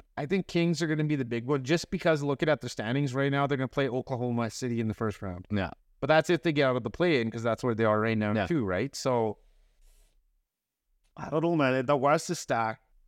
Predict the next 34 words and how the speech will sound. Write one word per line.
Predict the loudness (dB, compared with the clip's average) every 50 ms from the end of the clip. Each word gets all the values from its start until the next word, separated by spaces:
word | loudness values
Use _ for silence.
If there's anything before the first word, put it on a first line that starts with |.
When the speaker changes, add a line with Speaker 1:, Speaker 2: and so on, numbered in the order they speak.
| _ _
Speaker 2:
It | 0 0 2 2
is. | 0 0
Speaker 1:
Teams, | 2 2 4 4 4 4 2 2 0 0 0 0
the, | -2 0 2
obviously | 2 2 4 2 2 2 2
everyone's | 2 2 2 2 2 0 0
looking | 0 -2 0 0 0
to | 0
make | 0 -2 0
an | 0 -2
upgrade, | -2 -2 -2 0 2 2 4 4
and | 4
I'm | 4 4 2 2 0 -2
excited | -4 -2 0 2 2 2 2 0 -4
to | -6 -6
see | -4 -2 -2
which | -2 -2 -4 -8 -10
teams | -8 -6 -4 -4 -4 -4
make | -4 -4 -2 0 2
it. | 2 2 0 -2 _ _ -20 -20 _ _ _ _ -2
I | 0 0
think | 2 2 2 2 2
the | 2 0 0 0
X | -2 -2 -2 -4 -8 -2
factor | 2 4 4 4 2 0 -2 -2 -2
team | -2 0 0 2 2 2 2
this | 2 0 -2 -2
year | -2 0 0
is | 0 -2
gonna | -2 -2 -2 0
be | 0 0 0 0
the | 0 -2 -4
Jazz. | -4 -4 -6 -6 -6 -8 -10 -14 -18 -20 -20 _ _ _ _ _ _
Speaker 2:
Yeah. | -4 -2 -2 -2 -4